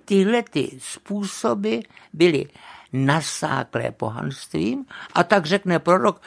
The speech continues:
„Když má někdo sen, ať vypravuje sen, ale já mám slovo.“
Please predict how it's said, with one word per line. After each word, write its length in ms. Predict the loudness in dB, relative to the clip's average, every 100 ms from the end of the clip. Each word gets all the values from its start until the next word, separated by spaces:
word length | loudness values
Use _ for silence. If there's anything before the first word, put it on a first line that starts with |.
| -10
„Když 240 | 0 0 0
má 180 | 0 2
někdo 340 | 2 2 0
sen, 240 | 2 0
ať 100 | 0
vypravuje 540 | -4 -2 0 0 0 0
sen, 260 | 0 0 0 -8 2
ale 160 | 4
já 140 | 6 4
mám 220 | 0 -4
slovo.“ 380 | -2 -2 -2